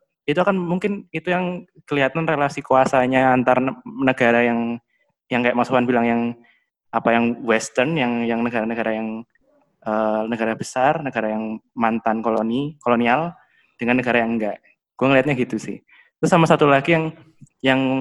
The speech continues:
tadi gue kepikiran gara-gara gue nanya tentang masalah kontraproduksi, eh, kontraproduktif apa enggak itu. Sebenarnya yang membuat,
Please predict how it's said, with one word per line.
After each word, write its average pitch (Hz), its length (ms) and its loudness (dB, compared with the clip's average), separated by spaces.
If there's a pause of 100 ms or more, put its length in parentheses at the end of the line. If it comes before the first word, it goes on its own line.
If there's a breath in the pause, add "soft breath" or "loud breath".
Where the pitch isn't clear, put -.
(140)
tadi 131 160 0
gue 131 80 4
kepikiran 131 640 2
gara-gara 120 320 2
gue 120 160 4
nanya 120 260 4 (220)
tentang 120 320 2
masalah 120 240 4
kontraproduksi, 120 800 2
eh, 110 80 2
kontraproduktif 127 640 2
apa 120 160 2
enggak 107 240 2
itu. - 80 0 (720 loud breath)
Sebenarnya 135 320 6
yang 170 160 6
membuat, 120 240 6